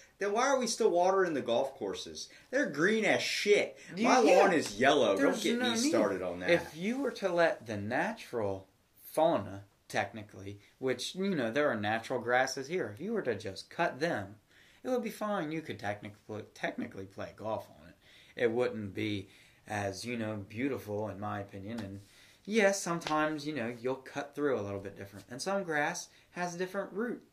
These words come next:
Speaker 2: um, structure. So it'll make the ground shape different. But there's turf. You know, there's, I mean, that, again,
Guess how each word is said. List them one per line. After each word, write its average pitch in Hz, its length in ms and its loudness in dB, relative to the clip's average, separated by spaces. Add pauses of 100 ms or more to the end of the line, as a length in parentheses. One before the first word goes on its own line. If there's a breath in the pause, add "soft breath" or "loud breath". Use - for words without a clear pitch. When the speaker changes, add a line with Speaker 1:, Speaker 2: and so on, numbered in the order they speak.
(360)
Speaker 2:
um, 92 320 -10 (240)
structure. - 540 -8 (120)
So 175 220 -2
it'll 185 120 2
make 190 220 -4
the 175 300 -4
ground 220 320 -4
shape - 320 -14
different. - 340 -20 (720 soft breath)
But 160 340 0 (500)
there's 123 280 -2
turf. - 640 -6 (600 soft breath)
You 143 120 -6
know, 101 280 -8 (100)
there's, 117 520 -2
I 120 120 -8
mean, 110 240 -6
that, 131 340 -4
again, 104 420 -6